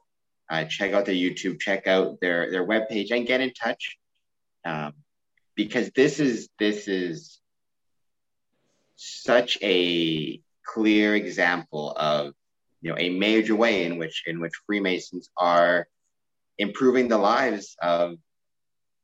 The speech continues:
not just the Masons in their jurisdiction, in their state,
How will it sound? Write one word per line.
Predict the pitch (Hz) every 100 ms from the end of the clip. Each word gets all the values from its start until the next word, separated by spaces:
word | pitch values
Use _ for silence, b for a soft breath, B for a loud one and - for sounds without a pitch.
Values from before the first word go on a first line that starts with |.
| _ _ _ _
not | 90 98 101 120 127
just | 127 -
the |
Masons | 117 110 107 101
in | 95 95
their | 85
jurisdiction, | 82 95 95 196 196 - 156
in | 104
their | 90 85
state, | - - 147 151